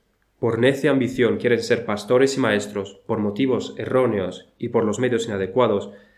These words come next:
las guerras y las disensiones están aseguradas. Habrá guerra. Pero también está muy claro que estas situaciones no se dan únicamente por este motivo.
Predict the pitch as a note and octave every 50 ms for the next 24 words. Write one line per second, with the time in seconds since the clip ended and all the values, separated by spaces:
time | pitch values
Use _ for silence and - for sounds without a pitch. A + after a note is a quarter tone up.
0 | _ _ _ _ _ - A2+ G#2 G#2 B2+ C#3+ E3 E3+ E3 - C#3 A2+ G#2 A2 G#2
1 | - A2+ G2+ F#2+ - - C#3 B2 G#2 F#2 F2+ - - - _ _ _ - G#2+ -
2 | - A#2 G#2 G2+ F#2+ - - F#2+ G2 G#2 G2+ F2+ E2+ E2 - - - _ _ _
3 | _ G#2 G2+ G2+ A2+ G#2 G2+ G2 F#2 F#2 F#2 - - - - - - _ _ _
4 | _ _ _ _ _ _ _ _ _ _ - _ _ - - - - B2+ D#3+ B2+
5 | A2 A2+ B2+ C3+ A#2+ A#2+ B2+ A2+ G#2+ G2+ - A#2+ A#2 B2 C#3+ D#3 D#3 - A#2+ G#2
6 | - A#2 G#2+ - A2 G#2 A2 G2+ - - C3+ B2 A#2 A#2 A#2 - - - - -
7 | - - - _ - B2+ C#3+ C#3+ - C3+ A#2+ A#2+ A#2 A2+ A2+ A#2 A#2+ B2 A#2 A2+
8 | A#2 A2+ A2+ A2 A2 G#2 A2 A2 A2 - - - - _ _ _ B2 B2 B2 A2+
9 | - A#2 G#2 G#2 G#2 G#2+ E3+ B2 F2+ - - - -